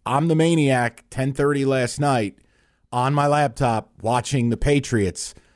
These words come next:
uh, finish ruining my weekend. And, and Cookie's behind the scenes, the sheets. Dude, we love doing this. Don't get it twisted. We're not installing pools. We're not doing landscaping. We're not le-, working on a hot tin roof here.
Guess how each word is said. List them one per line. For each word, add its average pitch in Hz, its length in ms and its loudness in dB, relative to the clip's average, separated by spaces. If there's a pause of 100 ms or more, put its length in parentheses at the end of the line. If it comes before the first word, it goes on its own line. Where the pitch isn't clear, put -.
(200)
uh, 104 160 -6
finish 151 380 -2
ruining 110 380 2
my 92 100 -4
weekend. 90 580 -6
And, 113 300 -4
and 110 280 -8
Cookie's 139 440 -2
behind 127 380 0
the 117 40 -2
scenes, 127 360 -4
the 101 100 -8
sheets. 127 420 -8 (440)
Dude, 220 120 0
we 226 120 2
love 202 200 2
doing 120 280 0
this. 80 100 -12
Don't 123 160 0
get 123 100 0
it 117 80 -2
twisted. 92 380 -6 (180)
We're 107 120 0
not 120 180 2
installing 147 540 2
pools. 135 680 0
We're 104 80 -8
not 101 160 -8
doing 135 220 0
landscaping. 117 800 -2
We're 101 100 -2
not 104 240 -6
le-, 117 260 -4
working 120 340 -2
on 110 140 -4
a 98 60 -4
hot 113 240 -4
tin 110 200 0
roof 107 240 0
here. 76 180 -10